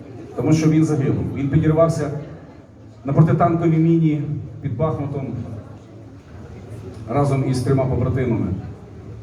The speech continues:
Позавчора Україна хоронила Да Вінчі. Гинуть дійсно найкращі. Це,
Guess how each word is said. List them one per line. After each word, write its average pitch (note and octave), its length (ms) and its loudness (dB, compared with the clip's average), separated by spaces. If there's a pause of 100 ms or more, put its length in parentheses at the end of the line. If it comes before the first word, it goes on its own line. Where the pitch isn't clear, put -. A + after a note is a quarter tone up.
(840)
Позавчора E3 680 4 (120)
Україна D#3 440 0 (1200)
хоронила D3 580 4 (260)
Да C3+ 100 -4
Вінчі. C3 360 -2 (2500)
Гинуть F#3+ 300 4
дійсно - 320 2
найкращі. D3+ 560 0
Це, D#3+ 440 0